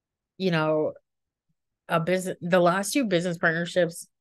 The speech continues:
that really aren't healthy for me, they're finally falling away. And I think God's just like, "Lauren, let them finally. It's time.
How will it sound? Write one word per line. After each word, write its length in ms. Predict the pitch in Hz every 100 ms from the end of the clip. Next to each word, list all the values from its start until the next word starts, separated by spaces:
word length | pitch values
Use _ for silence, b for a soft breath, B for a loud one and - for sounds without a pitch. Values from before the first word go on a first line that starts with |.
| 170 180
that 180 | 170
really 260 | 226 370 254
aren't 300 | 170 180 139
healthy 300 | 170 170 190
for 160 | 185 190
me, 180 | 190
they're 160 | 180 175
finally 540 | 175 175 311 370 190
falling 380 | 165 165 165 165
away. 480 | 151 143 135 135 - _ _ _ _ _ _ _ _ _ _ _ _ _ - B B B B _
And 80 | 185
I 80 | 185
think 240 | 240 254
God's 260 | 226 175 -
just 160 | 151
like, 280 | 156 143 139 _ -
"Lauren, 240 | 180 196
let 240 | 165 262
them 240 | - 208 170
finally. 540 | 147 147 143 143 151
It's 160 | 170 170
time. 460 | 226 180 131 -